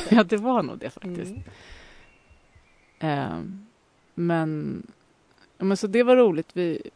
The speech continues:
Speaker 1: jag fick liksom... Vi gjorde en hyllning till Umm Kulthum då, som var en konsert som vi spelade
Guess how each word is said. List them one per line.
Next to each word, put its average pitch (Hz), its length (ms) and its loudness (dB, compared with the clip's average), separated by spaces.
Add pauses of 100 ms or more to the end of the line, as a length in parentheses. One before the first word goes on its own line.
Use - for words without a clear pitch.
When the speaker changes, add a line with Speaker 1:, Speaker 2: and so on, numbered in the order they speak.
(200)
Speaker 1:
jag 175 180 -4
fick - 260 -6
liksom... 165 560 -4 (920)
Vi 185 240 2
gjorde 175 280 2
en 165 160 4
hyllning 165 420 2
till 160 180 -2
Umm 156 120 2
Kulthum 170 540 0
då, 160 120 -4
som 160 200 -6
var 147 360 -2
en 160 280 -4
konsert - 460 -2
som - 140 -8
vi 135 60 -6
spelade - 560 -8